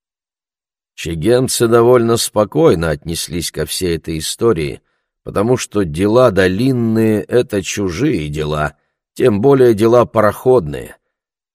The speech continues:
И только мальчик с ужасом догадывался, что он видел того человека в котловине Сабида.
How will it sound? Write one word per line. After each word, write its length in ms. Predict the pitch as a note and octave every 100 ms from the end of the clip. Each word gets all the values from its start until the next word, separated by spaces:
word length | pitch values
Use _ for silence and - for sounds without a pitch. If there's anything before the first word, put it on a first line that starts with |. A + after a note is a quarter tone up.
| -
И 100 | D#2
только 420 | F#2+ F#2 - F2+
мальчик 680 | F2 G2+ F#2+ D2+ - - -
с 180 | -
ужасом 600 | G2+ F2+ E2 - E2 D#2+
догадывался, 880 | C#2+ E2 D2 G2+ F2+ D#2+ - - - _ _ _ _ _ _
что 300 | - - E2
он 140 | F2 E2+
видел 440 | F2+ G#2 D#2 D2+
того 320 | - D#2+ E2
человека 760 | D#2 C#2+ D2 D#2+ E2 D2+ D#2+ D2 _ _
в 100 | _
котловине 720 | - E2 D2+ F2 E2 E2 D#2+
Сабида. 680 | D#2+ - E2 D#2 F#2+ D2+ -